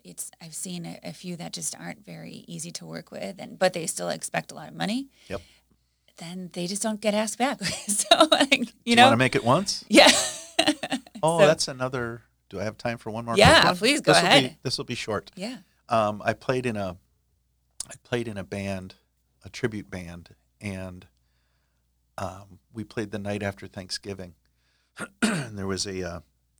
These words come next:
Speaker 2: gentleman that owned his own production company. And his production company, this, I'm gonna get a little technical because I hope there's
Speaker 1: Mm-hmm.
Speaker 2: some, some production people
Speaker 1: There
Speaker 2: listening.
Speaker 1: are, yeah.
Speaker 2: Um, it was the night after Thanksgiving, so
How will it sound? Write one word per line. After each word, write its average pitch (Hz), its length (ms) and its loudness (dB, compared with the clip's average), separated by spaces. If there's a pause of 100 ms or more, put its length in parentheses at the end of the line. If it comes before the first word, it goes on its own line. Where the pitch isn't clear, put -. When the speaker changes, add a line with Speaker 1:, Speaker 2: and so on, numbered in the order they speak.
(120)
Speaker 2:
gentleman 107 360 0
that 92 140 -12
owned 98 240 -4
his 92 200 -8
own 92 360 -10 (1120)
production 147 400 -2
company. - 440 -18 (800)
And 107 100 -6
his 104 140 -4
production 120 500 -2
company, 95 540 -8 (1120)
this, 120 240 0
I'm - 220 -4
gonna 143 140 -4
get 127 140 -4
a 117 40 -4
little 104 180 -6
technical 101 500 -4
because 95 300 -10
I 98 80 -4
hope 98 200 -6
there's - 200 -4
Speaker 1:
Mm-hmm. 90 240 -10
Speaker 2:
some, 98 180 -8
some - 40 -18 (240)
production 101 380 -2
people - 240 -10
Speaker 1:
There 120 120 -4
Speaker 2:
listening. 190 160 4 (320)
Speaker 1:
are, 156 60 -20 (1200)
yeah. 127 160 4
Speaker 2:
Um, 107 220 -2 (380)
it 135 80 4
was 123 140 2
the 123 60 -4
night 123 180 6
after 165 180 0
Thanksgiving, 131 540 -4
so 107 440 0